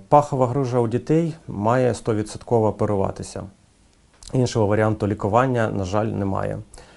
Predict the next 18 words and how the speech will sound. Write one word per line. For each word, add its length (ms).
Е, 380
лікувати 480
потрібно 500
по 120
встановленню 640
діагнозу 540
в 200
будь-якому 640
віці. 360
Чому 280
саме? 420
Тому 260
що 260
грижа 520
то 280
бомба 420
повільної 500
дії. 360